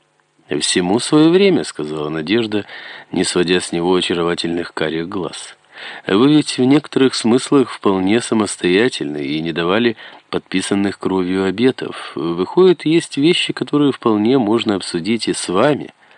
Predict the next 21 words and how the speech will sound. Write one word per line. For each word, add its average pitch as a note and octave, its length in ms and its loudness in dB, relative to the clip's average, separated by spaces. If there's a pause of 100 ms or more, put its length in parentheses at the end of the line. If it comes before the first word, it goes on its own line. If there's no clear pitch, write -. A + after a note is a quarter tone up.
(300)
а - 160 -2
уж - 260 -2
потом C3 720 2
собирать D#2+ 800 -4 (380)
начальствующих. - 1200 -2 (720)
Короче D#3 320 2
говоря, D3+ 340 6
если C#3+ 340 4
дама A#2 420 2
вам G#2 340 0 (220)
предложит G#2+ 580 0
провести F2 520 -2
вечер F2+ 460 0
в D#2+ 80 -4
её E2 200 0
обществе, - 720 -2 (1300)
вы F2 320 2
не F2 100 0
станете, E3 460 -2
надеюсь, D#2 440 -4
отказываться?» - 760 -10